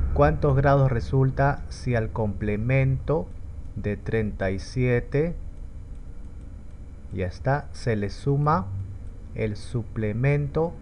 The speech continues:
de noventa y tres? Listo, hay que hallar cuánto vale esto. Complemento de treinta y siete. ¿Cómo es el complemento?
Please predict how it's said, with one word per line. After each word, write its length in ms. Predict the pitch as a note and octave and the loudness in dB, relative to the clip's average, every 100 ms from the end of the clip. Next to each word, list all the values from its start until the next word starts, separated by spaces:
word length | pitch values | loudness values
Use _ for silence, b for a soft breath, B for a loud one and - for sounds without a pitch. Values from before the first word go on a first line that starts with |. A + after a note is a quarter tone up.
| - - - - - A2 | -8 -6 -6 -6 -6 0
de 160 | B2 B2 | 2 4
noventa 540 | C3 B2+ A#2+ G#2+ G#2+ | 2 2 2 2 0
y 80 | G2 | 0
tres? 420 | G2 G2 - - - - - - - - - - - - - | 0 0 -2 -6 -8 -8 -8 -6 -6 -4 -4 -2 0 2 4
Listo, 340 | B2 A2 - - | 4 4 4 4
hay 160 | A#2 B2+ | 4 4
que 120 | B2+ | 4
hallar 320 | B2+ C3+ C3 | 6 6 4
cuánto 320 | C#3 C#3 C#3+ | 2 2 2
vale 260 | C3+ B2+ A#2 | 2 4 2
esto. 320 | - - F#2 - - - - - - | -2 -6 -6 -8 -10 -10 -12 -12 -8
Complemento 680 | - A#2+ B2 B2 C#3+ D3+ D#3+ | -4 -2 0 0 0 2 0
de 60 | D#3 | 2
treinta 300 | D3 C3+ C3 | 2 0 -2
y 40 | |
siete. 380 | - A#2 G#2+ G#2 - | -2 -2 -2 -6 -4
¿Cómo 400 | D3+ E3 E3 E3 | -2 0 0 0
es 200 | D#3+ D#3+ | 0 -4
el 120 | D#3 | -6
complemento? 760 | - C3+ C3+ C#3+ D#3 A#2+ F#2 | -4 -2 0 0 0 -2 -4